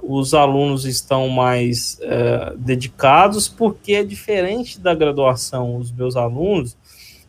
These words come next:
porque vocês que estão na graduação, você sabe, eu também fiz. Às vezes, a única coisa que você quer, na verdade, é o seu diploma. É, e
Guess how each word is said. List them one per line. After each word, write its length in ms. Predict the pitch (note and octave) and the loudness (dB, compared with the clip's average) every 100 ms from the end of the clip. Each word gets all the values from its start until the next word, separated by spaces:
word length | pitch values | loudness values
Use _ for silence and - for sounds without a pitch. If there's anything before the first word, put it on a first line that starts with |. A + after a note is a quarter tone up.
| _ | _
porque 220 | D3 F3 | -4 0
vocês 400 | E3+ E3+ G3+ F#3+ | 2 4 4 2
que 100 | - | -2
estão 220 | - D3+ | -2 2
na 100 | C#3+ | 2
graduação, 500 | C3 B2+ B2+ B2+ G#3+ | 2 2 2 0 -4
você 140 | A#3+ G4+ | -4 -2
sabe, 400 | - A#3 A#3+ A#2+ | 0 0 0 -4
eu 60 | |
também 340 | A#2+ B2+ D#3 F3 | -6 -2 -2 -2
fiz. 300 | - A#2+ A2 | -2 -2 2
Às 160 | A#2 | 2
vezes, 200 | D3+ F3 | 4 2
a 180 | F3+ F3+ | -2 -4
única 400 | D#3+ D3+ G3+ E3+ | 0 2 0 -4
coisa 260 | F3 D#3+ D#3 | 0 2 2
que 80 | D3+ | -2
você 300 | C#3+ - C3+ | -2 0 -4
quer, 280 | - D#3 | 2 4
na 80 | D3 | 4
verdade, 440 | C3+ A#2+ B2 D#3 F3 | 2 2 4 4 2
é 40 | |
o 20 | |
seu 180 | F3 F3+ | 2 0
diploma. 600 | F#3 F#3 B2+ A2+ G#2+ A2+ - - - - _ B2+ | 0 0 2 2 0 -8 -14 -20 -20 -20 _ 2
É, 420 | C3+ C3 A2 - _ | 6 6 4 -2 _
e 260 | F#3+ A#3 | -2 -2